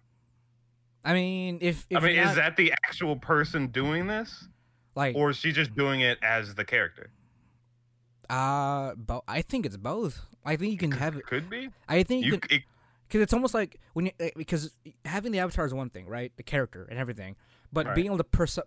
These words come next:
Speaker 1: personify it, um, personifying it to a point where it becomes a natural part of that, it becomes natural to a degree.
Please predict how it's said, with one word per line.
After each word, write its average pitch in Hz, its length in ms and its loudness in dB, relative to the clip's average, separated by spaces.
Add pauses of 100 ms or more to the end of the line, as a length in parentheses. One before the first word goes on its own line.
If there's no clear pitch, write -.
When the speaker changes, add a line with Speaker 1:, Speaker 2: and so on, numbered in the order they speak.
Speaker 1:
personify 160 720 -2
it, 135 220 -6 (680)
um, 123 540 -8 (160)
personifying 202 580 2
it 196 100 -2
to 180 100 0
a 156 60 0
point 160 360 -4
where 143 240 2
it 123 120 -4
becomes 123 880 -4
a 120 120 -6
natural 123 540 -4
part 127 400 -2
of 120 440 -8 (720)
that, 143 300 -2 (1120)
it 147 180 -6
becomes 143 360 -2
natural 180 440 0
to - 160 -6
a 117 40 -6
degree. 113 420 -8